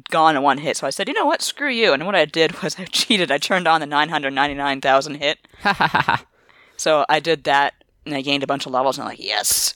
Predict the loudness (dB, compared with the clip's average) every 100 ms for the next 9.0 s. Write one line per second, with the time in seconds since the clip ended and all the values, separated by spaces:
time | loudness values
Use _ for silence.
0 | -4 -2 2 2 0 -2 -2 2 4 4
1 | 4 2 2 2 2 4 2 0 -10 _
2 | _ 0 0 4 2 4 2 2 0 -2
3 | -2 0 0 0 -6 -8 -8 -6 -4 -4
4 | 0 0 2 0 2 0 -4 -20 _ -6
5 | -2 0 2 2 4 2 0 0 2 2
6 | 2 2 2 4 4 2 2 2 2 2
7 | 0 -6 -8 -8 -10 _ _ _ -18 -14
8 | -14 -14 -2 0 4 4 4 2 2 0